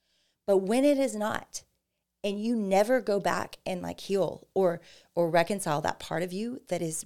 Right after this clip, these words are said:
wounded from when you were twelve or five or eight, that part of you is gonna keep acting up.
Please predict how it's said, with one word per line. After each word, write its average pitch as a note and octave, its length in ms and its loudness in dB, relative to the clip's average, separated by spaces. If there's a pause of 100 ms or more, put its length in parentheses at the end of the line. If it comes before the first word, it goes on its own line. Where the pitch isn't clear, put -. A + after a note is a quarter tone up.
(120)
wounded F3+ 360 -4
from F#3 140 -8
when F3 140 -6
you F3 100 -10
were E3 80 -6
twelve G3 580 -2
or E3 80 -10
five G#3 640 -2
or D3+ 200 0 (420)
eight, G#3+ 260 2 (340)
that A#3 280 6 (340)
part C#4+ 300 4
of G3+ 120 2
you D#3 220 -4
is F#3 180 -4
gonna C4 200 -2
keep D#4 260 -6
acting D#4 320 -4
up. - 260 -4